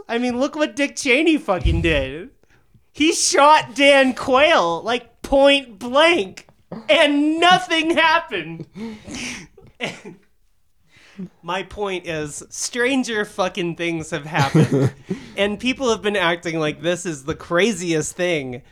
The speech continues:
Speaker 1: forever. And objectively, shit that goes on in American politics is way, way, way grosser
Speaker 2: Like,
Speaker 1: and
Speaker 2: like,
Speaker 1: seedier
Speaker 2: what's that,
Speaker 1: than
Speaker 2: what's
Speaker 1: this
Speaker 2: that,
Speaker 1: fucking movie.
Speaker 2: what's that dickhead's name? He's in a wheelchair.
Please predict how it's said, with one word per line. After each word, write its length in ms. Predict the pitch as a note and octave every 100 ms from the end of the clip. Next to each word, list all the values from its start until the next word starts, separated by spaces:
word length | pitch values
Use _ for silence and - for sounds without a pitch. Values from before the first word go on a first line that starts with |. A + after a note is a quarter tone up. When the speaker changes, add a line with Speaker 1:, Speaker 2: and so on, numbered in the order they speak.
| D#3 C3
Speaker 1:
forever. 880 | D#3+ D3+ C4 C4 F#3+ G#3 F3 C#3+ C3
And 360 | F#3 G3 F#3+ - -
objectively, 960 | A#3 F#3+ C4 C4+ C4 G3+ G3+ F#3 E3+
shit 280 | G3+ D4 D4+
that 120 | E4
goes 240 | A#3+ A#3+ A3
on 180 | A#3 A#3
in 120 | G3
American 680 | E3+ E3+ F#3 G#3+ G3+ G3 F#3+
politics 600 | F#3 D#3+ F#3+ A3 G#3+ G3
is 180 | F3+
way, 560 | G3+ G3+ A3+ A3 G#3 E3+
way, 540 | D#3 A#3+ A#3+ G#3+ F#3+
way 560 | E3+ G3+ C4 B3 A3 F3
grosser 560 | - E3+ E3 G3+ - A3
Speaker 2:
Like, 220 | F#3+ F#3
Speaker 1:
and 100 | F#3+
Speaker 2:
like, 160 | F#3+ F#3+
Speaker 1:
seedier 140 | A3+
Speaker 2:
what's 260 | B3 D3 B3
that, 160 | B3+
Speaker 1:
than 80 | E3
Speaker 2:
what's 180 | E3+ G3+
Speaker 1:
this 60 | -
Speaker 2:
that, 140 | C4
Speaker 1:
fucking 260 | G3 F#3+ E3
movie. 200 | E3+ E3
Speaker 2:
what's 200 | G3+ B2+
that 260 | A#3+ G3 -
dickhead's 920 | D3+ D3+ - D#3+ D#3 C#3+ C3 - C#3+
name? 420 | C3 C3 C3+ C3+
He's 140 | C#3 E3+
in 80 |
a 40 | D#3
wheelchair. 720 | A#2+ A#2+ - B2 B2 A#2+